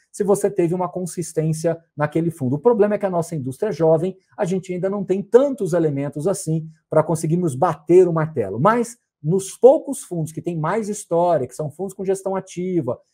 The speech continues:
que conseguiram fazer emissões, mas comprar e vender imóveis,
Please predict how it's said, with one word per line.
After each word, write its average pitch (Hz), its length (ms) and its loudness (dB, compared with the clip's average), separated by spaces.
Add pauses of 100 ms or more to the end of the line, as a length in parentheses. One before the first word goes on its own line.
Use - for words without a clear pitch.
(120)
que 160 80 -4
conseguiram 180 460 -2
fazer 165 240 0
emissões, 170 440 -4
mas 147 200 -6
comprar 175 500 -2
e - 20 -2
vender 147 320 -4
imóveis, 175 540 0